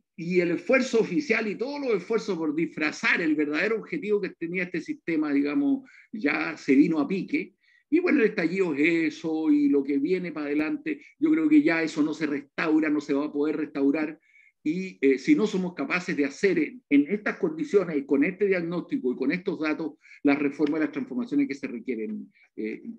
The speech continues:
digamos, va a ser imposible. Ahora, las medidas que proponemos, por cierto, son, eh, eh, la revisión del modelo y la derogación del decreto tres mil quinientos,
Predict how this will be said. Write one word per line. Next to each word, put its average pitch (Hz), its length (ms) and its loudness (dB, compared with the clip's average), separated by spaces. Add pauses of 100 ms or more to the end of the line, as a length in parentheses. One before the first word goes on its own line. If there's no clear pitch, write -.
digamos, 127 440 -6
va 117 60 -8
a - 20 -8
ser 120 140 -6
imposible. - 580 -10 (680)
Ahora, 220 200 6
las 196 180 4
medidas 269 380 8
que 233 100 2
proponemos, 226 500 4
por 208 140 0
cierto, 269 580 -4 (160)
son, 226 560 2
eh, 175 420 0 (180)
eh, 156 260 0
la 147 140 4
revisión 156 500 2
del 180 140 -4
modelo 220 440 0
y 202 40 2
la 175 120 -4
derogación 170 560 -4
del 175 200 -6
decreto 170 840 -4
tres 151 160 -2
mil 170 160 -2
quinientos, 240 640 0